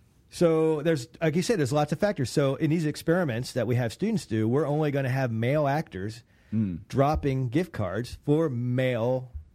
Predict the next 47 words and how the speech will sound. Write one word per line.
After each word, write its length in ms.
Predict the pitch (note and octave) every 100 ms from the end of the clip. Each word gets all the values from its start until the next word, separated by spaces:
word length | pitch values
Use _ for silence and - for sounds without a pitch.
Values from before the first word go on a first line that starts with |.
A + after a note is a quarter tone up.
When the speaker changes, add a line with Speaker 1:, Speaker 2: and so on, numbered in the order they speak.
| _ B2
Speaker 1:
uh, 200 | A2+ A2
subjects. 600 | - A3+ G#2+ - - - _ _
Because 500 | - D3 D#3 D3 C#3
w-, 460 | A#2+ C3 B2 C3 D3+
if 120 | F3+
we 80 | G#3+
wanna 280 | G3 G#3+ G3
g-, 140 | C#3+ - _ _
manipulate 460 | B2+ D#3+ F3 D#3 C#3+
someone's 240 | D3+ D3
ability 280 | B2 C3+ B2+
to 40 | A2
steal, 280 | D#3+ D3+
we're 80 | B2+
probably 300 | - B2+ B2+
gonna 140 | C#3 B2
want 180 | A#2+
people 220 | - C3+ B2
that 120 | A2
are 60 | G#2
more 260 | B2 D3
likely 340 | C3+ D#3 D#3 B2+
to 80 |
steal, 360 | A2 - A3+ -
or 100 | - A2+
else 120 | C3
we're 60 |
not 60 | G#3+
Speaker 2:
Right. 40 | G#3
Speaker 1:
gonna 120 | G3+
find 280 | A3+ C#4 C#4
anything 300 | G#2+ - G2+
happening, 360 | F#2+ - F2
right? 280 | F2 A2+ C#3
So, 260 | C#3 C3 A#2+ - - - - - -
so 200 | - F3+ F#3+
this 180 | A3+
is 100 | A#3 A3
an 100 | F#3+ F3+
e-, 40 |
example 480 | F3 E3+ C#3 D3+ C#3
of 120 | C3
how 200 | A#2 B2+
you, 220 | C3 C3 -
you 120 | D3
can 160 | C3 C3
take 340 | D#3+ E3+ E3+